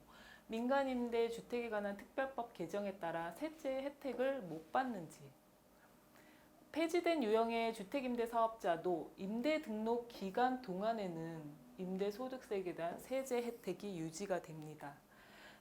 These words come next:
또한 의무 임대 기간이 경과하기 전에 자진 등록, 자동 등록 말소하는 경우에도 그간 감면받은 세금을 추징하지 않습니다.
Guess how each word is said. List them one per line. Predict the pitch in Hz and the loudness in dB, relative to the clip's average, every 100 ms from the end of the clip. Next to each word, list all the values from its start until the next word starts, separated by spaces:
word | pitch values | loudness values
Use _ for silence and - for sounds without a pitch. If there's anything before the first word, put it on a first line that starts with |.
| - | 2
또한 | 269 269 254 - | 8 10 8 4
의무 | 185 226 269 311 330 | 2 4 4 4 4
임대 | 240 208 226 233 | 2 4 4 4
기간이 | 226 220 214 208 208 | 2 2 2 0 -4
경과하기 | 185 165 180 202 214 208 214 | -6 -2 0 0 0 -4 -6
전에 | 151 151 165 190 269 302 | -8 -6 -4 -4 -6 -8
자진 | - 160 156 160 202 190 | -6 -2 -2 -2 -4 -2
등록, | 170 156 147 - | -4 -4 -6 -10
자동 | - 156 156 220 220 | -4 -4 -2 -2 -2
등록 | 208 190 185 - | -4 -2 -4 0
말소하는 | 151 160 180 - - 240 247 254 254 247 | 2 2 0 -4 2 4 4 0 -6 -4
경우에도 | 180 160 160 147 165 185 - - - - | -4 -2 -4 -2 -4 -4 -12 -18 -20 -18
그간 | - 202 202 196 190 190 190 | -2 2 8 8 8 2 -4
감면받은 | - 170 185 214 220 202 175 180 196 | -2 0 4 4 4 4 4 4 0
세금을 | 247 240 202 226 247 | 0 2 0 0 -2
추징하지 | - 269 262 254 247 202 220 | -4 -4 0 -2 -2 -2 -2
않습니다. | 151 147 - 156 143 151 135 | -4 -6 -10 -10 -8 -10 -12